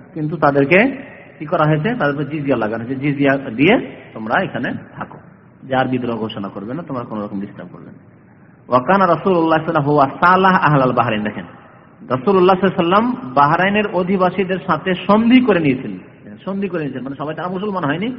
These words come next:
কিন্তু সন্ধি হয়েছিল কিসের উপর? যে জিজিয়া দেবো, আমরা থাকবো বেশ, এই যে চুক্তিবদ্ধ হয়েছিলেন। ওয়া আম্মারা আলাইহিমুল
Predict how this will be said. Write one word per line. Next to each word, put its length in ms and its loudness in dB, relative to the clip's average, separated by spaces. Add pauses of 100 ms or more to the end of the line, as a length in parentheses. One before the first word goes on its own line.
(100)
কিন্তু 220 -12
সন্ধি 280 2
হয়েছিল 220 4
কিসের 280 0
উপর? 160 2
যে 120 -4
জিজিয়া 280 4
দেবো, 160 4
আমরা 200 6
থাকবো 400 -2
বেশ, 200 -16 (580)
এই 80 -14 (440)
যে 140 -14
চুক্তিবদ্ধ 460 -10
হয়েছিলেন। 340 -14 (420)
ওয়া 180 4
আম্মারা 480 8
আলাইহিমুল 640 4